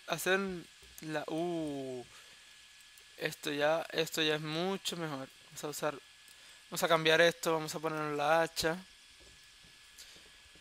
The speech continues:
Ya al menos tenemos para conseguir madera, lo cual está muy, muy bien.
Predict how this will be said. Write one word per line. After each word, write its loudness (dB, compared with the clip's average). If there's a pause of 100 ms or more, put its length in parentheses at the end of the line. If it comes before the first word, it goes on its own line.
(400)
Ya 4
al 4
menos 2
tenemos 4
para 6
conseguir 2
madera, 4
lo 0
cual -16
está -4
muy, -6
muy -10
bien. -6